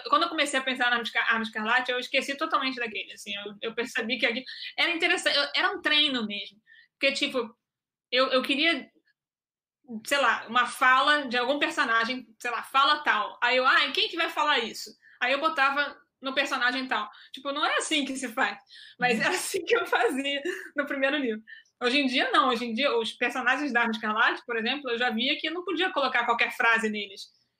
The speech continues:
Speaker 1: Porque eles não deixavam, eles só, eles só vão falar aquilo que tem a ver com eles.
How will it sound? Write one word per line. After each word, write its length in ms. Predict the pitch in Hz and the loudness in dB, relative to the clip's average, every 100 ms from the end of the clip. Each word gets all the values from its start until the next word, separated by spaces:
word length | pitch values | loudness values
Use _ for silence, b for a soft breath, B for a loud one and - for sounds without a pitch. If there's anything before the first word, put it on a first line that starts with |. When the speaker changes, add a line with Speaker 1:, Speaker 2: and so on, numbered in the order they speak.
| _ | _
Speaker 1:
Porque 140 | - | -2
eles 160 | 233 247 | 0 2
não 140 | 302 | 2
deixavam, 640 | 359 - 415 269 226 214 202 | 4 4 4 4 2 -6 -8
eles 180 | 220 | -8
só, 100 | 233 226 220 214 | -8 -8 -10 -14
eles 100 | 220 | -8
só 100 | 233 | -6
vão 120 | 277 | 0
falar 240 | 339 277 285 | 2 4 2
aquilo 280 | - 339 | 0 -4
que 100 | - | -4
tem 120 | - 415 | -6 -2
a 40 | |
ver 180 | 330 - | -2 -2
com 140 | 622 277 | 0 -2
eles. 220 | 262 | -2